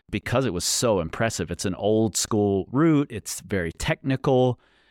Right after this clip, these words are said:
and conditions can go really wrong on a route like that, where it's tiny holds and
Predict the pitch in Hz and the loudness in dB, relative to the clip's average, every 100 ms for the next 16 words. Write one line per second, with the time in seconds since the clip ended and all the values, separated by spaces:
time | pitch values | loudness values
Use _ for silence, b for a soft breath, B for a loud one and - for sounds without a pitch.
0 | b b 120 110 131 113 117 - 139 123 | b b -6 -2 0 0 0 0 0 0
1 | - 117 107 98 92 107 117 117 90 95 | -2 0 0 0 0 0 2 0 2 2
2 | 104 113 123 120 127 127 123 135 127 123 | 4 4 4 2 2 2 2 2 2 0
3 | 131 - 127 131 101 90 92 90 - - | -2 0 0 0 0 0 0 -2 -10 -10
4 | - 104 104 95 - 135 131 127 127 113 | -4 0 0 0 2 4 6 6 4 0
5 | 87 90 | -2 -2